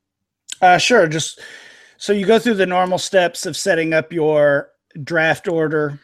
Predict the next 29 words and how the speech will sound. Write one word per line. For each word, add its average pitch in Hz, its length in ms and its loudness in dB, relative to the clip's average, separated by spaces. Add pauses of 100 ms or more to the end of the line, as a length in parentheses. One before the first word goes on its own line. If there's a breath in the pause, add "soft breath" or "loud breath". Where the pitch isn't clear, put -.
(120)
um, 143 360 -4
which 165 280 -8
is - 400 -8 (1080)
a 147 80 -6
pretty 160 280 -2
easy 147 280 -2
process 147 560 0
on 156 200 -2
M 147 120 0
F 143 200 -2
L, 143 260 0
just 131 260 -8
rearranging 147 800 -2
the, 135 420 -6 (280 soft breath)
the 151 120 -6
teams 165 460 -2
in, 139 320 -2
in 147 140 -4
the 143 100 2
order 147 260 2
of 135 80 -2
finish 147 460 0
or, 139 180 0
or 139 240 -4
whatever 147 440 2
you 143 180 2
have 123 100 -4
chosen 139 460 0
to, 131 500 0